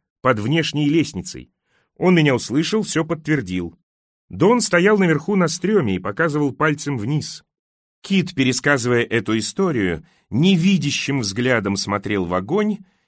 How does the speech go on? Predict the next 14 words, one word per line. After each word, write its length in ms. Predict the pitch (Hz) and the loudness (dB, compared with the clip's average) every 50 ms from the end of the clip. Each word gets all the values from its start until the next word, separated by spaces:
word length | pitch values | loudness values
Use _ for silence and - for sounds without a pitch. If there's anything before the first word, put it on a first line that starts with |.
| _ _ - | _ _ -4
и, 120 | 175 185 | -2 0
сам 380 | 175 - - 170 170 156 135 - | 0 0 0 2 2 2 2 0
того 240 | - 123 120 120 | 0 0 2 2
не 140 | 113 110 107 | 0 0 0
замечая, 560 | 98 101 101 95 - - 165 180 190 190 190 | 0 0 -2 -2 -2 -2 0 0 0 0 -2
повторял 640 | 185 185 147 135 - - 113 101 104 117 143 147 143 | -2 -4 -6 -4 -2 0 0 2 2 0 0 -2 -4
жест 500 | 104 85 95 101 107 107 - - _ _ _ | -4 -4 -2 -2 -2 -4 -6 -10 _ _ _
Дона. 600 | - 80 80 98 90 82 76 69 69 69 65 - _ _ _ _ _ _ _ _ _ _ _ _ _ _ _ _ | -18 -10 -4 -2 -2 -2 -2 -4 -8 -12 -14 -16 _ _ _ _ _ _ _ _ _ _ _ _ _ _ _ _
Тогда 380 | - 113 90 87 87 147 180 208 | -8 -8 -6 -4 0 2 2 2
Джеб 500 | 185 - 87 90 127 170 185 185 185 - _ _ _ _ _ | 2 -2 -4 -4 -2 -2 -2 -4 -6 -12 _ _ _ _ _
спустился 680 | - - - 107 104 - - - 160 175 165 - - | -20 -14 -10 -10 -10 -8 -6 -4 -4 -4 -4 -6 -8
по 160 | - - 98 117 | -6 -4 -2 -2
этой 300 | 135 123 117 - 110 110 | -2 -2 -4 -4 -4 -4
лестнице, 720 | 101 98 95 85 - - - 73 67 - - - 67 65 | -2 -2 -4 -4 -6 -10 -14 -14 -14 -14 -14 -14 -14 -16